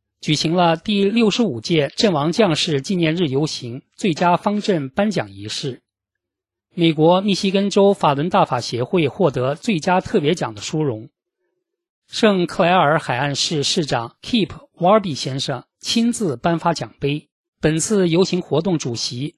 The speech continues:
雪儿·佛多斯女士说：“圣克莱尔海岸市阵亡将士纪念日游行是美国中西部最大的阵亡将士纪念日游行。我们通常每年有超过八万名观众，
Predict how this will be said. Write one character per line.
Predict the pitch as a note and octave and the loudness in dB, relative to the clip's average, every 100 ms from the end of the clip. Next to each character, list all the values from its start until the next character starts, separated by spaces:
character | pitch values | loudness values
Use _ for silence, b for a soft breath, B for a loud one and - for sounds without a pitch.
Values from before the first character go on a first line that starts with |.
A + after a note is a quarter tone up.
| _ | _
雪 | - E3 C#3+ | -6 0 2
儿· | C3+ D#3+ F#3 | 2 0 -2
佛 | _ - D#3+ F#3 | _ -2 0 4
多 | G3+ | 2
斯 | G3 - G#3+ | 2 0 -2
女 | G3 D3+ | 0 0
士 | - F3 | 0 -2
说 | - C#3+ C3+ _ _ _ _ | 0 -2 -2 _ _ _ _
：“圣 | - A#3+ G#3 F3+ | 0 2 2 2
克 | - | 2
莱 | F3 | 4
尔 | F3+ F3 | 6 4
海 | F3+ B2 | 2 -2
岸 | A#2+ C#3 | -4 -4
市 | - E3 C3 - | -2 -2 -4 -4
阵 | - F#3 | 0 2
亡 | D3 D#3+ | 2 0
将 | G3+ G3 | 2 2
士 | D#3+ E3 C#3 | 2 0 -2
纪 | - | -2
念 | F#3 D#3+ | 0 2
日 | E3+ | 0
游 | C3 C3 | 0 -2
行 | C#3+ B2+ B2 - - | -2 -6 -10 -14 -6
是 | - F#3 F3 | 0 2 2
美 | D#3+ D3 | 2 4
国 | D3+ E3+ | 4 4
中 | - G#3 | 2 0
西 | - G3 | 0 2
部 | G3+ D3 - | 2 0 -2
最 | - F#3+ | 0 4
大 | F3+ D3+ | 4 2
的 | C3+ | 0
阵 | C3 - | 0 -2
亡 | C3+ D3+ | 0 0
将 | G#3 D#3 | 2 0
士 | - D3 C3+ | 0 0 -2
纪 | - | -2
念 | F3 D3+ | 0 0
日 | E3 | 0
游 | B2+ A#2+ | -2 -2
行。 | C3+ B2 A2 - _ _ _ _ | -4 -8 -14 -18 _ _ _ _
我 | F3 | 2
们 | F3 E3 | 4 2
通 | - G#3+ | -2 -2
常 | - D#3 E3+ | -2 -2 0
每 | E3 C#3+ | 0 0
年 | C#3+ F3 | 0 2
有 | D3 B2 - | 2 0 -2
超 | - G#3 | 0 2
过 | G3+ G3 D3 | 4 4 4
八 | A3 A3+ | 4 4
万 | G3 | 2
名 | A#2+ A#2 | -2 -2
观 | C3+ C3+ | -2 0
众， | D#3 B2 | -4 -6